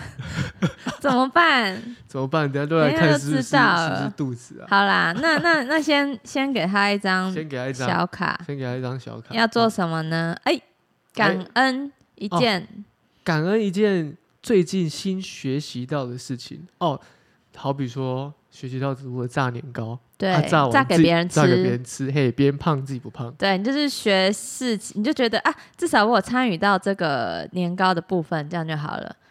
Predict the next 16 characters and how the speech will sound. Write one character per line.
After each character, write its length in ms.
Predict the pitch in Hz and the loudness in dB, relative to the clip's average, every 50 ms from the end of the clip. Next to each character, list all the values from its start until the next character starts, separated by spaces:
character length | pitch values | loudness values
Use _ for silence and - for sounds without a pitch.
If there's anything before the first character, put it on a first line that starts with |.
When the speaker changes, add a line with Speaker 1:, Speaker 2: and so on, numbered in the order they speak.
| _ _ | _ _
Speaker 1:
就 100 | - 247 | -2 0
你 160 | 262 220 185 | 0 0 0
学 260 | 170 - - 180 156 160 | -2 0 2 4 4 6
了 160 | 175 170 170 | 6 6 4
新 320 | 165 - - 180 180 185 | 2 0 -4 -4 -4 -4
事 300 | 190 - - - 185 160 | -4 -4 -2 -2 -2 -2
情， 340 | 156 - - - - 139 - - | -2 -4 -10 -12 -12 -14 -14 -10
然 140 | - 156 170 | -6 -4 -2
后 120 | 175 180 | 0 0
忘 220 | 180 190 190 180 180 | 0 2 0 0 -2
记 140 | 170 170 170 | -2 -2 0
要 160 | 160 151 151 - | 0 0 -2 -4
吃 340 | - - - - 139 135 127 | -8 -12 -10 -8 -6 -6 -6
了， 160 | 113 - - - | -6 -8 -10 -10
这 120 | - 143 | -10 -10
样。 100 | 120 - | -8 -10